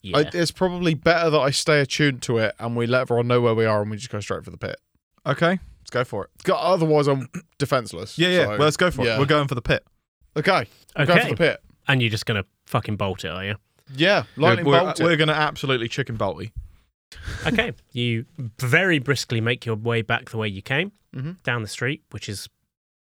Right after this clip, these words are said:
Speaker 2: eerily quiet. No one's on the street now.
Speaker 1: <sighs> Yeah, probably
Speaker 2: God.
Speaker 1: 'cause they're calling the fucking mage hunters.
Speaker 3: Yeah, can I just, um, have a max level sea ball <laughs> ready? To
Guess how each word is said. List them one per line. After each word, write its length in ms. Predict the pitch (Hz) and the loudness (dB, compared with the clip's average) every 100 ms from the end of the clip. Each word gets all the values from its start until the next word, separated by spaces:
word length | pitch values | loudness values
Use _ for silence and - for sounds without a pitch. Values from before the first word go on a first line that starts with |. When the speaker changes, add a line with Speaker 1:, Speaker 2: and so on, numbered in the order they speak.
| _ - | _ -6
Speaker 2:
eerily 300 | 113 101 98 | -4 -2 -6
quiet. 380 | - 104 117 165 _ _ _ _ - | -6 -2 -2 -4 _ _ _ _ -16
No 160 | 98 92 | -8 -8
one's 180 | 92 139 | -6 -6
on 80 | 139 | -6
the 80 | |
street 300 | 92 - 104 | -8 -8 -8
now. 220 | 107 135 156 - | -4 -4 -6 -10
Speaker 1:
<sighs> 80 | 117 | -8
Yeah, 180 | 117 110 | -6 -4
probably 200 | 117 101 | -6 -8
Speaker 2:
God. 40 | - | -10
Speaker 1:
'cause 80 | |
they're 80 | 104 | -12
calling 360 | 98 101 104 101 | -10 -10 -10 -12
the 80 | 98 | -14
fucking 260 | 101 107 | -16 -14
mage 240 | 107 104 - | -14 -14 -16
hunters. 420 | 98 110 - - | -18 -14 -14 -14
Speaker 3:
Yeah, 160 | 117 107 - | -8 -6 -6
can 120 | 139 | -4
I 60 | 151 | -4
just, 240 | 160 - | -4 -2
um, 380 | 156 147 135 131 - _ _ _ _ _ _ _ - | 0 0 -2 -6 -12 _ _ _ _ _ _ _ -20
have 360 | - 127 113 - - | -2 0 0 -2 -2
a 400 | 107 104 101 98 _ _ _ _ _ _ _ | 0 0 -2 -8 _ _ _ _ _ _ _
max 340 | 113 120 - - | -2 -2 -2 -2
level 500 | 104 101 101 101 135 - _ _ _ _ _ | -2 0 -4 -6 -12 -20 _ _ _ _ _
sea 320 | - - 127 | -4 0 0
ball 300 | 107 87 78 | -2 -6 -8
<laughs> 40 | 127 | -2
ready? 300 | 180 285 240 | 0 0 0
To 560 | 311 - 359 339 403 | -2 -2 -4 -2 -4